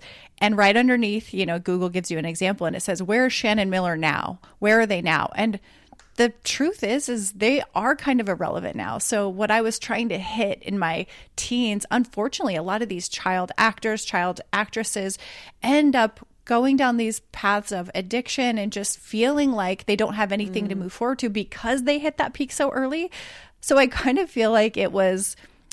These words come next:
Speaker 1: uh, a blessing to not have such massive success at a young age,
Speaker 2: Yeah.
Speaker 1: because it gives you time to ramp up,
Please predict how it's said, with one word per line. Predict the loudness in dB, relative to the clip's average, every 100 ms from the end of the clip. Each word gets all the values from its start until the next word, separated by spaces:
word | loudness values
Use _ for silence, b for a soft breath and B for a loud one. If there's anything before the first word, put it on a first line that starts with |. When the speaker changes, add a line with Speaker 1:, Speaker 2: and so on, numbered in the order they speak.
| -2
Speaker 1:
uh, | 2 2 2 -2 0
a | -2
blessing | 0 0 0 2 2 2 0 B B
to | -4 -2
not | 0 2 2
have | 2 0 0
such | -2 -2 -2
massive | -2 0 0 -2 -4
success | -4 -4 -4 -4 -4
at | -6
a |
young | -4 -4 -6
age, | -8 -8
Speaker 2:
Yeah. | -8
Speaker 1:
because | -8 -4 -2
it | -2 0
gives | 0 2 -2
you |
time | -4 -2 -2 -2
to | -4
ramp | -4 -4 -4 -4
up, | -2 -2 -2